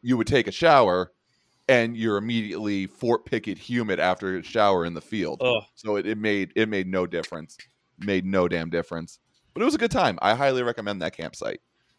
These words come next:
Speaker 1: Highly
Speaker 2: Yeah,
Speaker 1: recommend
Speaker 2: I,
Speaker 1: Beach
Speaker 2: I,
Speaker 1: Club
Speaker 2: I
Speaker 1: if you
Speaker 2: actually
Speaker 1: can.
Speaker 2: ended up looking at it.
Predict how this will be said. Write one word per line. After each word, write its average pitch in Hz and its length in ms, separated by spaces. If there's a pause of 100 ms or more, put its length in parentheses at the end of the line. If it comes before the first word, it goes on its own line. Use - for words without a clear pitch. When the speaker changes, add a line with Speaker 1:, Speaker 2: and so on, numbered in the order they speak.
(500)
Speaker 1:
Highly 127 180 (120)
Speaker 2:
Yeah, 175 200
Speaker 1:
recommend - 60
Speaker 2:
I, 196 80
Speaker 1:
Beach 196 160
Speaker 2:
I, 165 80
Speaker 1:
Club 170 40
Speaker 2:
I 151 60
Speaker 1:
if 165 120
you 214 60
Speaker 2:
actually 190 300
Speaker 1:
can. - 40
Speaker 2:
ended 127 160
up 113 120
looking 120 260
at 104 160
it. 104 120